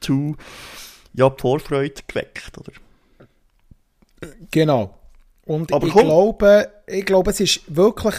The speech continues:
Speaker 2: ein Match gewesen, wie wir ja immer so schön sagen. Der Denis Villeneuve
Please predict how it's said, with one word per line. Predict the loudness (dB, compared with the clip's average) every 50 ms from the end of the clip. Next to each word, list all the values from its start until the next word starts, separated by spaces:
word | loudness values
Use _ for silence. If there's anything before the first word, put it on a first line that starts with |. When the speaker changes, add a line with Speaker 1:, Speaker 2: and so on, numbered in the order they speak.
| -6 -6
Speaker 2:
ein | -2 -2 0 0 0
Match | 0 0 -2 -2 -4 -2 -2 -2 -2
gewesen, | -2 -6 -6 -6 -6 -4 -4
wie | -4 -4 -2
wir | -4 -4 -2
ja | -2 -2 -2
immer | -2 -4 -6 -8
so | -10 -10 -10
schön | -6 -4 -4 -4 -4 -6 -6
sagen. | -6 -6 -6 -6 -8 -10 -12 -14 -18 -20 -20 -20 -20 -20 -20 -20 -20 -18 -14
Der | -14 -4
Denis | 2 4 4 4 4 4 0 0
Villeneuve | 0 -2 -2 -2 -2 -2 0 -2 -2 -4